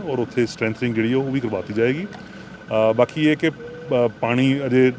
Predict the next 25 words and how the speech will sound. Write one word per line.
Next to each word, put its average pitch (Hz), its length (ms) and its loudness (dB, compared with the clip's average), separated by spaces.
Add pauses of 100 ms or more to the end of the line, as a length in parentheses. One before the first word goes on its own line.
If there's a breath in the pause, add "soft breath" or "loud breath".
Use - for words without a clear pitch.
(120)
ਅਲਾਰਮ 117 280 2
ਦੀ 120 100 -2
ਕੋਈ 131 140 0
ਲੋੜ 113 220 2
ਨਹੀਂ 123 180 0
ਹੈ। 143 120 -4
ਅਹ, - 720 -2
ਖਨੌਰੀ 127 300 4
ਸਾਡਾ 123 220 2
ਜਿਹੜਾ, 123 160 4
ਅਹ, 120 400 -6
ਪੁਆਇੰਟ 113 360 -2
ਹੈ, 117 120 2
ਮੇਜਰਿੰਗ 120 280 0
ਪੁਆਇੰਟ, 120 280 -4
ਉੱਤੇ 127 140 -6
ਸੱਤ 113 160 -2
ਸੌ - 120 -4
ਤੀਹ 139 180 -2
ਫੁੱਟ - 180 -4
ਪਾਣੀ 110 220 -2
ਚੱਲ 101 200 -2
ਰਿਹਾ 117 140 4
ਇਸ - 120 -2
ਵੇਲੇ, 135 140 -2